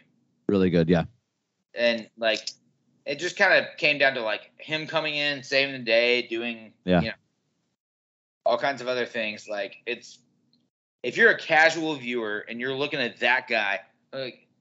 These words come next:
Speaker 2: "Hey, there's this cute white boy with a bunch of long hair, and he's actually fucking saving the day. This is my guy."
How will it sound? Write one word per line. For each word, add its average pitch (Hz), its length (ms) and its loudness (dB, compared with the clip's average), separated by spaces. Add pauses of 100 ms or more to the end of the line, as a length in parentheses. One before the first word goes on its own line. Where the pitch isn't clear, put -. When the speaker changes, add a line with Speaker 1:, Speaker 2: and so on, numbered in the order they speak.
Speaker 2:
"Hey, 233 240 4
there's 180 320 -2
this 185 240 -8
cute 196 220 -4
white 180 260 4
boy 123 200 -2
with 113 80 -8
a - 40 -14
bunch 143 220 -4
of 139 40 -10
long 143 240 -2
hair, 139 260 -2
and 104 100 -6
he's 135 180 -10
actually 131 500 -2
fucking 127 300 -8
saving 131 340 -4
the 123 80 -4
day. 110 440 2 (240)
This 180 200 0
is 190 60 -10
my 170 200 4
guy." 113 340 4